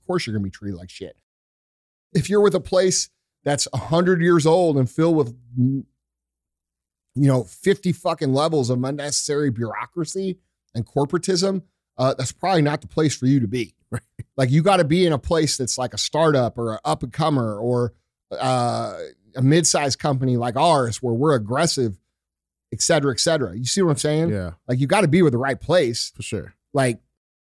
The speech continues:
Speaker 1: that's common sense.
Speaker 2: But then even still being in the right place, knowing that you gotta fucking put a little bit more value in than what your, what the job description requires.
Speaker 1: It's what I talked about, bro. It's nature.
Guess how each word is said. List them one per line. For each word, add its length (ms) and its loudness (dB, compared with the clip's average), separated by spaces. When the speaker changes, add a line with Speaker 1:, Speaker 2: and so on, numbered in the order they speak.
Speaker 1:
that's 140 -10
common 280 2
sense. 520 -6
Speaker 2:
But 100 0
then 120 2
even 200 4
still 180 0
being 220 2
in 80 0
the 80 -2
right 220 -6
place, 320 -4
knowing 320 -2
that 160 -6
you 80 -8
gotta 200 -4
fucking 340 -4
put 120 -2
a 60 -4
little 140 -2
bit 120 -4
more 160 -2
value 400 -2
in 180 -2
than 180 -2
what 180 -6
your, 220 -6
what 120 -4
the 60 -4
job 460 -4
description 440 -8
requires. 460 -8
Speaker 1:
It's 160 -8
what 120 4
I 80 2
talked 360 -2
about, 260 -8
bro. 320 -4
It's 220 -6
nature. 520 2